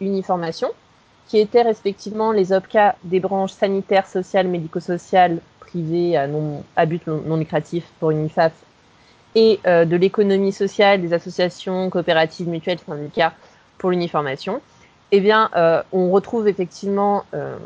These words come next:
un, un, un point, des points communs au sein de ces, ces opca. On les avait fusionnés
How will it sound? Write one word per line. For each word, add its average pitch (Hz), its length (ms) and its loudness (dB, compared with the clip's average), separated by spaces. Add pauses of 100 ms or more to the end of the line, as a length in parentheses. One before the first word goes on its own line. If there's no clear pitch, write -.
(220)
un, 160 240 -4
un, 67 200 -8 (420)
un 170 120 0
point, 185 280 2
des 165 140 2
points 196 180 2
communs 202 460 2
au 156 120 -6
sein 175 160 -8
de 170 80 -6
ces, 143 440 -4 (340)
ces 180 160 -2
opca. 180 320 2
On 247 80 4
les 190 140 0
avait 175 180 -2
fusionnés 196 680 0